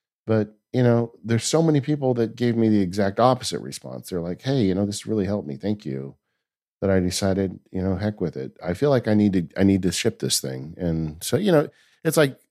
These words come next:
I, I feel like, uh, I, I once saw a quote from Neil Gaiman. It was something like, "When people give you general advice,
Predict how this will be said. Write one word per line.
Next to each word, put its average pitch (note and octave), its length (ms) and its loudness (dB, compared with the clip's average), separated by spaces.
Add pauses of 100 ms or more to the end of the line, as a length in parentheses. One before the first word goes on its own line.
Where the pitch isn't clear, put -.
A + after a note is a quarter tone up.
(200)
I, B2 260 2
I A#2+ 60 8
feel D#3 200 -2
like, A#2+ 260 4
uh, E2 340 4
I, G#2 140 0
I - 120 2
once D#3+ 180 2
saw B2+ 240 4
a D#2+ 100 0
quote A2 260 2
from G2 160 -2
Neil G2 200 6
Gaiman. F2 460 2
It - 20 0
was C#2 160 0
something F2+ 280 2
like, E2 360 -2 (540)
"When G2+ 140 0
people B2+ 340 2
give G#2+ 280 0
you G2 140 4
general F#2+ 420 2
advice, G#2+ 640 2